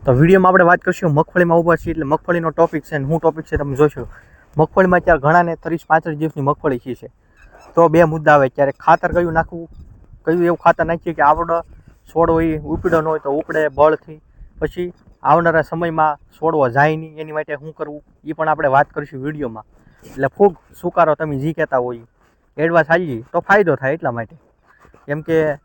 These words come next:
જે આ મારી મગફળી છે મારે છોડ જવાનો પ્રશ્ન ઓછો છે. તમે અહીંયા જોઈ શકો છો લાઈવ મુદ્દો છે. એમાં આપણે અમુક વસ્તુ વાપરી છે, તમને વીડિયોમાં બતાવી છે કે ભાઈ આ વસ્તુ વાપરો, આપણે વાપરેલી છે એટલે આપણે પ્રશ્ન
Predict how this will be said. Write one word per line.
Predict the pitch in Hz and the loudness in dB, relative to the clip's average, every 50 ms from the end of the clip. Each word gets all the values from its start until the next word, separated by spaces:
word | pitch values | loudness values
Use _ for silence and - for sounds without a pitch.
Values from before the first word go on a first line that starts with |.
| - - - - - - - | -20 -20 -20 -20 -20 -16 -10
જે | 131 135 | -2 0
આ | 147 143 | 0 2
મારી | 143 156 170 170 | 2 2 2 2
મગફળી | 156 160 165 - - 160 160 | 0 -4 -8 -8 -10 -12 -12
છે | - 156 | -12 -8
મારે | 139 147 156 156 | -6 -6 -6 -6
છોડ | - - 160 170 160 | -8 -6 -6 -6 -2
જવાનો | 147 151 156 156 147 139 | 0 -2 -2 -2 -4 -8
પ્રશ્ન | - 147 143 - - 165 175 180 - _ _ _ _ _ _ _ _ _ | -14 -16 -18 -16 -14 -16 -16 -16 -16 _ _ _ _ _ _ _ _ _
ઓછો | 208 226 214 - 185 151 135 | 0 0 0 2 0 -2 -2
છે. | - 135 120 - - _ _ | -2 -8 -16 -18 -20 _ _
તમે | 156 165 170 | -10 -8 -6
અહીંયા | 175 185 202 - - _ _ _ - | -6 -6 -6 -8 -10 _ _ _ -2
જોઈ | 170 208 202 | 0 0 0
શકો | - 190 175 - 147 | 0 -2 -4 -4 -4
છો | - - 139 131 | -4 -2 -2 0
લાઈવ | 143 156 160 143 | 2 2 2 2
મુદ્દો | 135 135 139 131 127 123 113 | 0 -4 -8 -8 -8 -8 -8
છે. | - - 113 _ _ - _ _ _ _ _ _ _ _ _ - | -8 -12 -20 _ _ -20 _ _ _ _ _ _ _ _ _ -8
એમાં | 147 160 170 135 | -6 -4 0 0
આપણે | 151 170 190 170 160 | 0 0 2 2 2
અમુક | 160 175 185 165 | 2 0 -2 -4
વસ્તુ | 151 151 156 - - 185 226 208 175 170 | -4 -4 -6 -4 -6 -6 -6 -4 -2 2
વાપરી | 180 180 202 - 170 160 | 2 2 2 0 -4 -10
છે, | 143 160 | -10 -10
તમને | 139 151 156 151 135 | -10 -10 -14 -16 -14
વીડિયોમાં | 135 160 180 170 165 156 151 | -14 -12 -10 -8 -6 -6 -6
બતાવી | 160 175 - 170 156 151 | -6 -6 -6 -8 -8 -8
છે | 147 139 | -10 -4
કે | 135 | 0
ભાઈ | 139 139 156 | 2 2 2
આ | |
વસ્તુ | 147 139 147 - _ 165 170 165 | 2 0 -4 -10 _ -14 -14 -4
વાપરો, | 147 151 175 - - 147 131 | 0 0 0 0 -2 -6 -6
આપણે | 131 143 156 156 147 | -4 -4 -6 -6 -4
વાપરેલી | 147 151 175 - - 139 127 127 | -2 -2 -4 -4 -8 -16 -18 -18
છે | 131 127 | -16 -18
એટલે | 131 139 143 | -16 -10 -10
આપણે | 139 143 160 151 | -10 -8 -8 -12
પ્રશ્ન | - _ 131 135 _ - 165 | -14 _ -20 -18 _ -10 -10